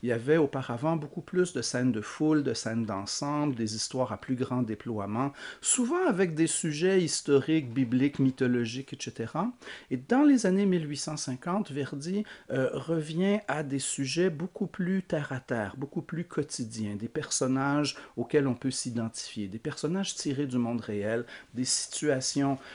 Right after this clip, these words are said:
je dirais pas banales, parce qu'elles sont pas banales, mais, mais, euh, euh,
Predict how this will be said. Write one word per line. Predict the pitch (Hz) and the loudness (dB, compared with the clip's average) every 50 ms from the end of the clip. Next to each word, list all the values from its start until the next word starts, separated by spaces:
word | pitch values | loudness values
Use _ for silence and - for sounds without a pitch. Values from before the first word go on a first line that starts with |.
| - - | -16 -10
je | - 107 | -10 -8
dirais | 92 101 107 - - 113 | -6 -6 -6 -6 -8 -8
pas | - - 123 | -4 -2 -2
banales, | 110 123 117 123 143 156 151 139 120 110 | -2 0 0 2 2 4 4 4 2 0
parce | 127 120 - | -4 -8 -8
qu'elles | - 127 | -8 -8
sont | - - 131 120 | -6 -6 -6 -4
pas | - 143 139 | -2 -2 0
banales, | 139 160 160 180 185 180 165 147 | 2 2 2 2 2 2 2 2
mais, | 139 135 131 131 131 - - - - | 2 2 2 0 -2 -4 -16 -12 -4
mais, | - 120 123 123 123 123 123 131 - - | 0 2 2 4 4 2 2 0 0 -2
euh, | 113 110 107 107 107 104 104 101 101 104 - - - - - | -4 -2 -2 -2 -2 -2 -2 -4 -6 -8 -10 -12 -14 -12 -10
euh, | 107 107 101 | -8 -6 -6